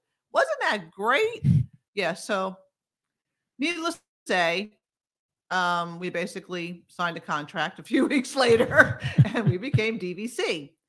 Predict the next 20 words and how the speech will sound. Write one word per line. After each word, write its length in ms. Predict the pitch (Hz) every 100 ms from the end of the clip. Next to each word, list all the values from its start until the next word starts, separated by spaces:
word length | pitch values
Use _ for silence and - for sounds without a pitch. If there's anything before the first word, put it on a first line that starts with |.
| _ _ _ -
And 440 | 190 190 190 190
I 180 | 175 190
have 280 | 233 196 165
been 160 | 196
on 200 | - 175
a 140 | 175 165
tear 720 | - - 269 294 196 180 254 -
trying 300 | 214 180 185
to 140 | -
meet 240 | 175 180 180
my 160 | 180
goal. 560 | 196 185 156 160 262 - _ _ _ _ _ -
Um, 640 | 180 175 175 170 170 185 _ _ _
as 240 | 170 180 - 165
of 640 | 180 170 170 170 165 165 _ _ _ 135
January 960 | - 180 190 202 190 185 185 185 -
twenty 200 | - 185
twenty-four, 680 | 185 180 170 - 196 165 160
I 100 | 151
will 280 | 156 156 143